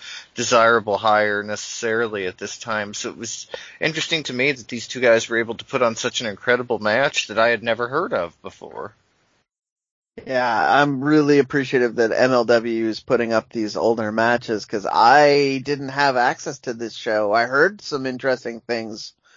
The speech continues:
Speaker 2: about
Speaker 1: Right.
Speaker 2: this promotion called M L W at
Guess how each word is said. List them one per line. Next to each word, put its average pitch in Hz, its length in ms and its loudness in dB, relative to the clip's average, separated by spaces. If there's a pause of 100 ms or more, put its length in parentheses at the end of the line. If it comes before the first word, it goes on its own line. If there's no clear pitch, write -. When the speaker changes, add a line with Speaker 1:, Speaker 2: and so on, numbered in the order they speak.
(280)
Speaker 2:
about 127 320 6
Speaker 1:
Right. - 80 0
Speaker 2:
this 123 180 -4
promotion 123 580 -4
called 117 320 2
M 117 200 -4
L 110 160 -4
W 104 420 -4
at 101 80 -8